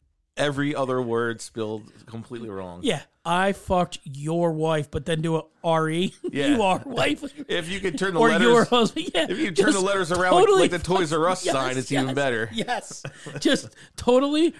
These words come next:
Speaker 2: grammatically
Speaker 1: <laughs>
Speaker 2: incorrect.
Speaker 1: With a picture.
Speaker 2: With a picture, and "I fucked," whatever it is. "I
Speaker 1: Yeah.
Speaker 2: fucked your husband, your wife."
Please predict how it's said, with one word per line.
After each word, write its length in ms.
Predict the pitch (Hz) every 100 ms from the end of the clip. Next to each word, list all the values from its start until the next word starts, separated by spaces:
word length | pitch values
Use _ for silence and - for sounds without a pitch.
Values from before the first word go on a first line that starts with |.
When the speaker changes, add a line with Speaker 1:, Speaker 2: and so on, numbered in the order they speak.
| -
Speaker 2:
grammatically 680 | 214 214 226 240 262 226
Speaker 1:
<laughs> 0 |
Speaker 2:
incorrect. 600 | 240 156 269 214 226 -
Speaker 1:
With 140 | 139 156
a 60 |
picture. 460 | 147 139 117 113 107
Speaker 2:
With 220 | 214 233
a 80 | 285
picture, 600 | 202 254 190 - 185 196
and 240 | 180 170 -
"I 180 | 170 175
fucked," 420 | 180 190 165 - 202
whatever 440 | 226 349 370 370
it 60 | 339
is. 180 | 175
"I 60 | 127
Speaker 1:
Yeah. 120 | 113
Speaker 2:
fucked 220 | 180 143
your 160 | 151 147
husband, 460 | 196 285 247 269 220
your 120 | 165
wife." 360 | 156 233 254